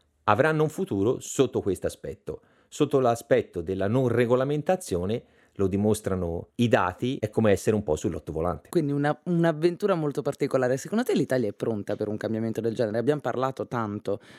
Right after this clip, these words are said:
Speaker 2: del fatto che la nostra mentalità è, come dire, ancora legata ad alcuni concetti, insomma, datati. Il mattone, i nonni ci salveranno, la,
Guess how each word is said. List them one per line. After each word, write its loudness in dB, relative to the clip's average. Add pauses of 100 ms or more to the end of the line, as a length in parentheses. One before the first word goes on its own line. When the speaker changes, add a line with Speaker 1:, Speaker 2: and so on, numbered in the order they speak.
Speaker 2:
del -2
fatto -2
che -4
la -4
nostra -4
mentalità 0
è, -4 (500)
come 0
dire, 0
ancora 0
legata 0 (340)
ad 0
alcuni 2
concetti, 0
insomma, -2
datati. -4 (100)
Il -2
mattone, 2
i -4
nonni -2
ci -8
salveranno, 0 (340)
la, 2